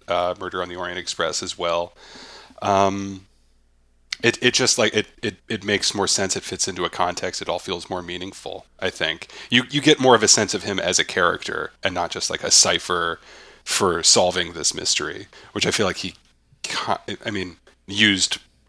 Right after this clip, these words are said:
like, poorly. That's what he is. That's what Poirot is. He's just kind of the genius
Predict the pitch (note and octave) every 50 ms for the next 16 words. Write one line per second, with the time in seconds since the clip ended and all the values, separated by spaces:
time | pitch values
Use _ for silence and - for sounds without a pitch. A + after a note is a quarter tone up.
0 | _ _ _ - - F#2 E2+ - - - G#2 F#2 F2 E2 - F#2+ F2 - - E2+
1 | - - - - - - - - - - - D#2 E2 - - - - - - -
2 | - - G#2+ - - - E2 E2 E2 D#2+ D#2 D#2+ - - - - - - - -
3 | - - - - F#2 F2 F2 F2+ F2+ - - F#2+ F2+ E2 E2+ E2 - - - -
4 | - -